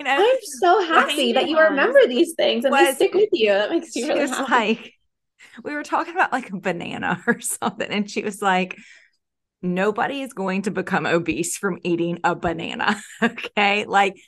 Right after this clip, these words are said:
Speaker 1: she's like, "I think I, like, hit a nerve with you when I said that, like, probably just from industry, like, you know, banana has so many carbs." But one of the things you said is,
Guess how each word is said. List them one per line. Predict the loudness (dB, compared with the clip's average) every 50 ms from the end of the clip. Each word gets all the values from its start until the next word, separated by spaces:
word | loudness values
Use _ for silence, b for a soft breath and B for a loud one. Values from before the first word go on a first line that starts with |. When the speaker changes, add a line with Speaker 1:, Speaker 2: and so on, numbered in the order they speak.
| b b
Speaker 1:
she's | -6 -6 -2
like, | 0 0 0 0 0
"I | 0 -2 0
think | -2 -2 -2 0
I, | 0
like, | 0 0 -4 -4
hit | -6 -4 -4
a | -4
nerve | -6 -6 -6 -4 -4 -4 -4 -4
with | -6 -6 -6
you | -4 -4 -4 -4
when | -4 -6
I | -6 -8
said | -8 -8 -8 -8 -4 -2
that, | 0 0 0 0
like, | -2 -4 -4 -8 -4
probably | -2 -2 -2 -2 -2 -6 -6
just | -6 -8 -8 -6
from | -6 -6 -8 -6 -6
industry, | -4 -4 -2 -2 -4 -6 -4 -2 0 0 0 0 -2 -2
like, | -2 -2 -2 -4
you | -8 -8 -8 -8 -6
know, | -6 -8 -10 -12 -14 -10 _
banana | -4 -4 -2 -2 -2 0 2
has | 2 0 0 -2 b b b b b
so | -14 -4 0 0 2
many | 2 0 -2 -4 -6
carbs." | -4 0 2 4 4 4 2 -2 -6 -8 -6
But | -6 -6 -6 -8
one | -6 -2 -2 -2 -2
of | -2
the | -4 -4
things | -6 -8 -8 -6 -8
you | -8
said | -8 -6 -2 0 0 0 0
is, | -2 -4 -4 -6 -10